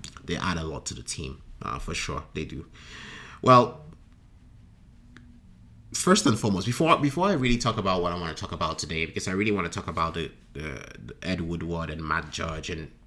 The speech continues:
and the folks who run the affairs of the club. I wanna ta-, I wanna focus on them today. But before I talk about that, I have to, I have to call Ole out. I'm,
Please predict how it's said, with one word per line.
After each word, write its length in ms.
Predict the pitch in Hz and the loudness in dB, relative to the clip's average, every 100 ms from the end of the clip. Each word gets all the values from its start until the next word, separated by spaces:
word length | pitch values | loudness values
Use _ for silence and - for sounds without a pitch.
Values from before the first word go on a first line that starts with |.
| - - | -20 -10
and 140 | 82 | -6
the 80 | 78 | -6
folks 400 | - 107 92 - | -4 -2 0 -2
who 140 | - 87 | -2 -4
run 640 | 80 85 82 80 80 - - - - - - - | -4 -2 -2 -2 -4 -10 -20 -20 -20 -20 -18 -6
the 80 | 85 | -4
affairs 520 | 85 - 82 78 - | -4 -2 0 0 -4
of 120 | 76 | -8
the 60 | - | -10
club. 360 | - 82 - | -8 -6 -4
I 60 | 80 | -2
wanna 160 | 92 | -2
ta-, 160 | 90 - | -2 -4
I 40 | 92 | -2
wanna 140 | 90 | -4
focus 380 | - - - 80 | -4 -4 -2 -2
on 80 | 78 | -2
them 160 | 76 | -4
today. 240 | - 82 82 | 0 2 2
But 160 | 90 | 0
before 300 | - - 143 | -4 2 4
I 40 | 131 | 4
talk 200 | 104 82 | 0 0
about 260 | 82 78 | 0 0
that, 140 | 80 82 | 0 0
I 60 | |
have 220 | 92 123 - | 2 0 0
to, 120 | 85 - | -2 -2
I 60 | - | -2
have 100 | 131 | 0
to 80 | - | 0
call 420 | - - 92 - | -4 -2 -2 -2
Ole 160 | 85 82 | -2 0
out. 260 | 76 78 92 | 2 2 0
I'm, 140 | 85 | -6